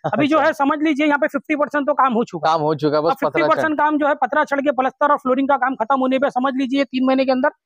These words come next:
Speaker 1: ये भी काम final हो जाएगा, ये
Speaker 2: बराबर।
Speaker 1: पूरी चाली। और जिस तरीके से हमने इसका plan किया था सी का, same उसी तरीके से
Speaker 2: बन
Speaker 1: पूरा
Speaker 2: रहा है।
Speaker 1: प्लान हमने पूरा ready किया है। और ये भी वन आरके उन्हीं का है ना? जोड़ी
Speaker 2: हाँ,
Speaker 1: में
Speaker 2: ये
Speaker 1: ना
Speaker 2: दोनों
Speaker 1: दोनों?
Speaker 2: वन आरके जोड़ी में उनका है।
Speaker 1: अब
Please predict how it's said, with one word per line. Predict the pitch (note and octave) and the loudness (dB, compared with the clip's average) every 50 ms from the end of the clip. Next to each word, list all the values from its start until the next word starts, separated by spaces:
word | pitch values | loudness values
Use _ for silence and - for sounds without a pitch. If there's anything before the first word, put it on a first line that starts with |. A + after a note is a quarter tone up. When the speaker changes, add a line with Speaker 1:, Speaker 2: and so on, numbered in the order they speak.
| _ _ _ _ | _ _ _ _
Speaker 1:
ये | B3+ C4+ | 0 0
भी | C#4+ D4 | 2 2
काम | - C4 C4 G#3+ | 2 2 0 2
final | - A3+ A3+ A#3 G3 | 0 0 0 0 0
हो | E3 F3+ | 0 0
जाएगा, | F3 E3 C3 | 2 2 2
ये | B2 A#2+ | 2 0
Speaker 2:
बराबर। | A#2 B3+ A#3+ | 0 0 0
Speaker 1:
पूरी | - C#4 C#4 | 0 0 0
चाली। | - - G#3+ F#3+ F3+ D#3+ - _ _ _ _ - | 0 0 -2 -2 -4 -6 -10 _ _ _ _ -2
और | C4 B3+ | -2 0
जिस | C4 C#4+ D#4+ - | 2 0 0 0
तरीके | - E4+ D#4+ D#4 E4 D#4+ | 2 2 2 2 2 2
से | D#4+ | 2
हमने | D4+ D4+ D#4 | 2 2 0
इसका | C#4+ - D#4 D4+ | 0 0 -2 -2
plan | - B3+ B3+ C#4+ D4+ B3+ | 0 0 2 2 0 0
किया | A#3 C#4 C4+ B3 | 0 0 0 2
था | A3 B3 C4 | 2 2 0
सी | B3+ - B3 A#3+ | 0 -2 -4 -2
का, | G3+ B3+ B3+ - - _ | 0 0 -2 -2 -4 _
same | - C#4 D4 C#4 B3 | -2 0 2 2 2
उसी | - C#4+ C#4 | 0 0 0
तरीके | - C4+ B3 C4 A#3 C#4 | 0 0 0 0 0 0
से | A3+ B3 C4+ C#4+ - _ _ - D3 | 2 2 0 0 -2 _ _ -4 -2
Speaker 2:
बन | C#3+ D4 C4 | 0 0 2
Speaker 1:
पूरा | C4+ D4 D4 | 2 2 2
Speaker 2:
रहा | C#4+ | 2
है। | - | 2
Speaker 1:
प्लान | B3 B3+ C#4 C#4 | 2 2 2 2
हमने | C4+ C4+ C#4 C#4+ | 2 0 0 0
पूरा | A3+ C4+ C#4 C4+ | 0 0 0 2
ready | A#3 A#3+ A3+ C#4+ B3+ | 0 0 0 -2 -2
किया | A3+ B3+ A#3+ A#3+ | 0 2 2 2
है। | C4+ - _ _ _ _ _ _ - | 2 0 _ _ _ _ _ _ 2
और | A3+ B3+ B3+ C4+ C#4 C4+ C4+ C#4 | 4 6 6 6 6 4 2 0
ये | B3 C4 D#4 E4 | 0 2 2 2
भी | F4 | 4
वन | E4 D#4+ E4 D#4+ | 4 4 4 4
आरके | D#4+ D#4 B3+ E4 | 4 2 2 2
उन्हीं | D#4 D4+ D#4+ F4 E4+ | 4 4 4 4 4
का | E4 | 4
है | D#4 | 4
ना? | D4+ F4+ A#4 - _ _ _ _ _ _ _ _ _ _ _ _ | 2 2 0 -2 _ _ _ _ _ _ _ _ _ _ _ _
जोड़ी | G#3 G3+ F3+ B3+ - | -8 -2 0 2 4
Speaker 2:
हाँ, | - | 4
Speaker 1:
में | B3 A#3+ | 4 4
Speaker 2:
ये | B3 - | 4 4
Speaker 1:
ना | - | 2
Speaker 2:
दोनों | - - - | 2 2 2
Speaker 1:
दोनों? | A#3+ A3 | 2 2
Speaker 2:
वन | G#3+ G#3 | 2 2
आरके | G#3 G3+ G3 F#3 G3 F#3 | 2 2 2 2 2 2
जोड़ी | E3+ F3 E3+ E3+ E3 D#3 | 2 2 2 2 2 2
में | D#3 | 2
उनका | D#3 C#3+ C#3 C3 C3+ A#2 | 0 -2 -2 -4 -4 -4
है। | G#2+ - _ - | -4 -4 _ 0
Speaker 1:
अब | C4+ D4 C#4+ | 0 2 2